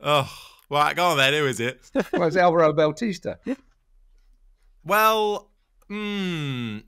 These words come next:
Speaker 1: can I accept that?
Speaker 2: Why?
Speaker 1: I'm
Speaker 2: 'Cause
Speaker 1: not
Speaker 2: he,
Speaker 1: sh-
Speaker 2: 'cause he's, 'cause he's not a permanent rider.
Speaker 1: Well, well, no. I, so I had a different answer.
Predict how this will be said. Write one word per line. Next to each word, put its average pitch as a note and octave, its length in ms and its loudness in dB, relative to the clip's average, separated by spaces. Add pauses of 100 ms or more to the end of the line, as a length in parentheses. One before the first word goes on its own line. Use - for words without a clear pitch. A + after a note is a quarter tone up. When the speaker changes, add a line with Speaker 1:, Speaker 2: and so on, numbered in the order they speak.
(160)
Speaker 1:
can F#3 200 -6
I F3 200 -2
accept - 420 -2
that? F2 300 -4 (520)
Speaker 2:
Why? F#3 200 6
Speaker 1:
I'm C3+ 80 2
Speaker 2:
'Cause D3+ 40 -2
Speaker 1:
not E3 100 0
Speaker 2:
he, D3+ 60 -2
Speaker 1:
sh- - 180 -10
Speaker 2:
'cause F#3+ 160 0
he's, F3 140 -2 (180)
'cause F#3 120 2
he's F3+ 120 -2
not F#3 180 0
a D#3 40 -2
permanent E3+ 420 2
rider. D#3+ 460 0 (460)
Speaker 1:
Well, G3 400 2
well, A#3 220 0
no. F#3 560 2 (280)
I, G3 180 -6
so A3 160 -2
I D4 100 -2
had F4 160 -4
a D#4+ 40 -6
different G#3 280 -8
answer. G#3+ 360 -6